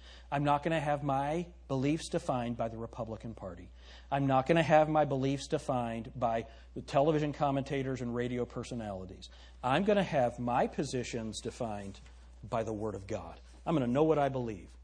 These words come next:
When someone says, "What do you think about all the racial issues in America? What, what, what do you think about the racial divisions in America?" Man, I think that people in America need to be saved. I think they need to be saved.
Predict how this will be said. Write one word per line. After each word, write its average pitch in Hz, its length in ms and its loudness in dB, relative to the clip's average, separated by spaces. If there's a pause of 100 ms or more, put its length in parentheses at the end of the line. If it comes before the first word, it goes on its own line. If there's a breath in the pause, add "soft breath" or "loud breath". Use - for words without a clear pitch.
(100)
When 139 140 -2
someone 185 300 6
says, 143 140 2 (160 loud breath)
"What 233 100 12
do 330 80 10
you 269 80 12
think 254 200 8
about 208 160 12
all 202 100 12
the 160 80 10
racial 165 360 6
issues 139 320 2
in 127 100 0
America? 113 520 -4 (120)
What, 226 220 12 (120)
what, 233 140 12
what 214 120 10
do 311 60 12
you 294 80 10
think 294 180 10
about 240 160 12
the 202 80 10
racial 202 480 12
divisions 143 800 6
in 131 100 2
America?" 117 520 -2 (360 loud breath)
Man, 170 180 -2
I 156 80 0
think 143 300 -4
that - 100 -10
people 123 240 -6
in 120 80 -6
America 113 320 -6
need 107 160 -8
to 95 40 -12
be 98 120 -12
saved. - 480 -14 (1040)
I 135 80 -2
think 131 160 0
they 127 80 -2
need 120 140 -2
to 117 60 -6
be 110 100 -6
saved. 98 480 -8